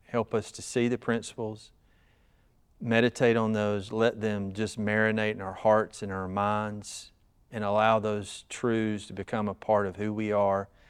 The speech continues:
as the children of God, and allow these truths to bear fruit in our lives for your glory. Uh, so help us, Father, make sense of my words, empower them, and help them to penetrate, uh, our stubbornness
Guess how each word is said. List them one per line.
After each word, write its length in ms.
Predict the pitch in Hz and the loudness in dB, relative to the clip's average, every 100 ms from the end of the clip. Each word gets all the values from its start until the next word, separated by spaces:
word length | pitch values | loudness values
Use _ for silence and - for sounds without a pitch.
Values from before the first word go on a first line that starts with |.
| _ _ - | _ _ -8
as 180 | 104 92 | -4 -4
the 80 | 95 | -6
children 460 | - - 113 110 | -6 0 0 2
of 120 | 107 101 | -2 0
God, 460 | 104 98 95 95 | 2 4 2 0
and 220 | 98 104 | -6 -6
allow 480 | 101 101 104 107 104 | -4 0 4 4 2
these 320 | 98 101 98 | 0 -4 -6
truths 460 | - - 101 101 98 | -8 -4 -4 -4 -8
to 120 | - | -12
bear 320 | 90 104 104 | -6 -2 -2
fruit 420 | 98 - 101 98 - | -2 -2 -2 -2 -6
in 280 | 107 107 | -8 -6
our 260 | 104 101 101 | -6 -4 -2
lives 340 | 98 101 98 | -2 -2 -2
for 180 | - - | -6 -12
your 180 | 95 98 | -8 -8
glory. 500 | 92 95 95 95 95 _ _ _ _ _ _ _ _ _ _ _ _ _ | -6 -8 -6 -8 -10 _ _ _ _ _ _ _ _ _ _ _ _ _
Uh, 140 | 117 104 | -6 -4
so 180 | - 110 | 0 4
help 300 | 131 127 107 | 6 6 6
us, 240 | 101 - | 2 0
Father, 480 | 110 101 101 101 104 | 0 2 0 -4 -6
make 400 | 113 110 110 117 | -6 -2 -2 -4
sense 400 | - - 123 - | -8 -2 -2 -2
of 140 | 117 107 | -6 -2
my 180 | 104 | -2
words, 520 | 101 104 110 110 107 107 | 0 2 4 2 0 -6
empower 500 | 98 - 107 107 107 | -6 2 4 4 2
them, 300 | 104 104 101 | -2 -4 -4
and 80 | |
help 280 | 101 107 - | -4 -4 -6
them 200 | - 104 | -8 -8
to 160 | 98 - | -8 -12
penetrate, 800 | - 113 107 - 117 104 98 - - _ - | -6 -4 -4 -4 -2 0 -2 -10 -20 _ -14
uh, 200 | 101 104 | -12 -6
our 160 | 110 | -4
stubbornness 920 | - - - 113 101 95 92 - - | -6 -4 0 2 2 -2 -6 -8 -14